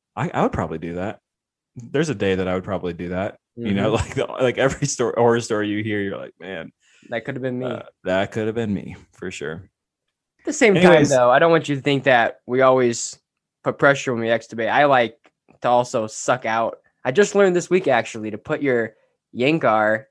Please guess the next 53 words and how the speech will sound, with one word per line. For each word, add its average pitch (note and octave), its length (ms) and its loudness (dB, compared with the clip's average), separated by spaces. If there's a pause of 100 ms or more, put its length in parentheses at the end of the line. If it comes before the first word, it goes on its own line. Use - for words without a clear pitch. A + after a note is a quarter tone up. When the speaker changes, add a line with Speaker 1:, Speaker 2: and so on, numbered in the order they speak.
(180)
Speaker 2:
into D#3 180 2
the D#3 80 2
E C3 140 0
T D#3 180 -4
tube A#2 400 -4
as B2 280 0
you C3 60 -2
pull B2 240 -2
it A#2 60 0
out A2 240 0
instead B2+ 200 -6
of A#2+ 40 -8
providing A#2 320 -4
positive A2 320 -8
pressure, A2 380 -6
and B2 140 -6
it A#2 60 -4
just - 380 -6
sucks B2+ 300 -2
out B2+ 240 2
all A2+ 180 0
the A#2 100 -2
gunk. A2+ 460 -6 (400)
'Cause D#3+ 180 0
in F#3+ 140 4
my A#3+ 140 6
mind, D3 320 4
you D3 60 4
know, C#3+ 60 4
you C3+ 120 2
squeeze D3+ 380 0
the B2+ 80 0
bag A#2 440 2
and A2 100 -8
it A2 40 -8
just A#2 160 -8 (200)
pushes B2+ 440 -4
the G2 280 -2 (460)
gunk B2 360 0
down G#2 500 -4 (580)
into B2 160 -4
the G#2+ 80 -8
cords A2+ 440 -4
as A2 180 -4
you G2+ 160 -8 (140)
pull A#2+ 120 -6
the G#2 80 -10
thing A2 280 -8
out. F#2+ 260 -6 (180)
Speaker 1:
Mm-hmm. F#2 380 -4 (220)
Speaker 2:
So C#3+ 40 0
I E3 120 4
can, D#3+ 220 0